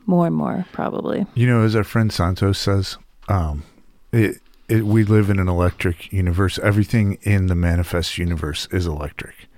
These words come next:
Speaker 1: Mm-hmm.
Speaker 2: So that's frequencies, right?
Speaker 1: Yeah.
Speaker 2: So we are fre-, we are basically frequency pulses, you know,
Speaker 1: Mm-hmm.
Speaker 2: in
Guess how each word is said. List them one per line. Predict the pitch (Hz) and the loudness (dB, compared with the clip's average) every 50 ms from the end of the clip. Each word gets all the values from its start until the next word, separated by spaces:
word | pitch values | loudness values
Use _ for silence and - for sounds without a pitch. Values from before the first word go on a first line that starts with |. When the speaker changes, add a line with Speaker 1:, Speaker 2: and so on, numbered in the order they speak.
| _ _ _ _ | _ _ _ _
Speaker 1:
Mm-hmm. | 220 185 165 151 185 185 170 175 180 | 0 0 2 2 2 2 2 2 0
Speaker 2:
So | 180 - 104 92 92 | 0 0 0 0 2
that's | 87 92 87 - | 0 0 -2 -4
frequencies, | - - - 92 - - 87 80 - - - 69 73 - - - _ - | -4 -4 -4 -4 -2 -2 -6 -6 -4 -8 -8 -8 -10 -12 -14 -14 _ -6
right? | 90 85 80 82 87 - _ _ _ _ _ _ _ _ - _ - | -4 -2 -2 -4 -4 -6 _ _ _ _ _ _ _ _ -20 _ 0
Speaker 1:
Yeah. | 202 196 185 180 175 170 165 | 2 2 4 4 2 2 2
Speaker 2:
So | 170 165 101 | 2 2 2
we | 101 107 110 107 117 - | 2 4 4 2 2 2
are | 92 101 104 107 107 | 2 4 4 4 2
fre-, | 101 - - 107 107 - | 0 -2 -2 -2 -2 -2
we | 101 104 117 120 117 | 0 2 2 4 4
are | 104 98 | 4 2
basically | 90 85 98 98 95 - - 101 - - 95 90 82 | 2 2 2 2 2 2 0 -2 -2 -2 -2 -2 -2
frequency | 80 - - 92 90 - - 95 87 - - - 90 80 78 | -4 -4 -6 -6 -6 -4 -4 -4 -4 -2 -4 -4 -4 -6 -6
pulses, | - - 90 85 82 - - 82 76 76 78 - - - - - _ _ _ _ - | -6 -4 -4 -4 -4 -4 -6 -6 -6 -6 -8 -8 -10 -12 -14 -20 _ _ _ _ -6
you | - 92 | -2 2
know, | 92 185 - | 2 2 2
Speaker 1:
Mm-hmm. | 76 190 185 180 185 190 180 - - - _ _ _ _ _ - - | 2 0 0 2 2 0 -2 -4 -10 -20 _ _ _ _ _ -6 0
Speaker 2:
in | 123 113 107 101 98 95 92 95 85 | 2 4 4 4 2 2 0 -2 -4